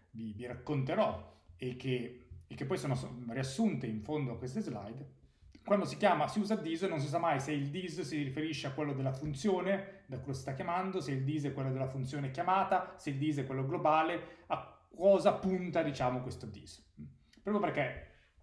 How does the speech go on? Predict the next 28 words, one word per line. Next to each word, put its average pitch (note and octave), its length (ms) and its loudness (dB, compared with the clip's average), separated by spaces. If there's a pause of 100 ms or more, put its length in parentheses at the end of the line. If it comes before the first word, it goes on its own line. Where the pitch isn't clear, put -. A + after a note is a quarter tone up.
(220)
come C#3 180 0
scritto C#3 260 -4
in B2+ 40 -2
questa C#3 180 -4
slide, C#3 400 2
il C3+ 120 0
this C3 280 -2 (220)
si - 160 -14
comporta C#3 400 -2
differentemente C3 1080 -2
che - 100 -10
in B2 120 -4
altri A#2+ 200 -6
linguaggi A#2 300 -6
di A2 80 -12
programmazione. B2 800 -6 (580)
This F3+ 500 -2
non D#3+ 220 0
si D#3+ 180 -4
riferisce D3 600 0
alla C3+ 180 4
funzione C3+ 480 0
in C#3+ 80 0
cui C3+ 380 -2
è, C3 420 -6 (280)
in A#2 140 -12
cui D3 120 -4
appare, - 480 -2